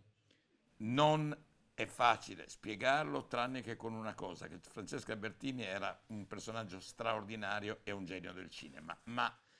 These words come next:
eh, questo è un discorso che meriterebbe, eh, che meriterebbe una lezione a parte. Ma, eh, perché il pubblico si sia innamorato di Franz-, di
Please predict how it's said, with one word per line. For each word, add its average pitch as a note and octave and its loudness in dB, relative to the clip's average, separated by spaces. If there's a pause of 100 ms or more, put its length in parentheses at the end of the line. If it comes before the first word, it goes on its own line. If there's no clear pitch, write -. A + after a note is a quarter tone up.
(240)
eh, A2 2
questo C3 2
è - 0
un C3 -2
discorso B2 -2
che G#2+ -6
meriterebbe, G2+ -4
eh, G2+ -4 (260)
che G#2+ -6
meriterebbe G#2+ 0
una G#2 0
lezione G2+ -2
a - -2
parte. - -8 (1400)
Ma, C3+ 12
eh, - 0
perché B2 4
il C3 4
pubblico D3+ 0
si C3+ -4
sia C#3 0
innamorato C#3 2
di C3 2
Franz-, C3 -4
di A#2 -6